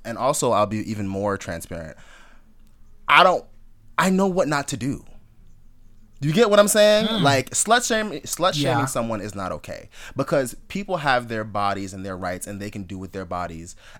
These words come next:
Speaker 1: as they please. As long as you aren't harming anyone, as long as everything is consensual, you, I'm one of those people that, like, regardless of whether I would do it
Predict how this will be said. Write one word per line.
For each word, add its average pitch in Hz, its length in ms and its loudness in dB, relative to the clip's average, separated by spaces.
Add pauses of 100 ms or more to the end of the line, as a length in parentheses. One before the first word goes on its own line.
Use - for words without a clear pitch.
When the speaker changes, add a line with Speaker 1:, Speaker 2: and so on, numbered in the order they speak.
Speaker 1:
as 107 280 -4
they 110 160 -6
please. 139 300 -6
As 92 100 -14
long 113 180 -2
as 131 100 -8
you 147 80 -4
aren't 135 180 -2
harming 135 300 -2
anyone, 135 460 -4
as 92 160 -8
long 92 200 -6
as 107 60 -6
everything 127 280 -6
is 135 100 -10
consensual, 123 840 -6 (360)
you, 190 540 -6
I'm 151 200 2
one 165 120 -2
of 151 60 -6
those 139 160 -4
people 131 240 -8
that, - 260 -8
like, 95 400 -6 (340)
regardless 151 460 2
of 135 160 -2
whether 113 320 -2 (140)
I 107 260 2
would 160 240 -2
do 190 200 0
it 240 220 -2